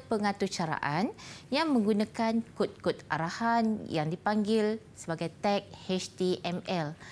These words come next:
Jadi, setiap laman web adalah file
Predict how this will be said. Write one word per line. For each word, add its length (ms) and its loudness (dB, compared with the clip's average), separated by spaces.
Jadi, 560 4
setiap 560 0
laman 400 0
web 240 4
adalah 480 0
file 320 2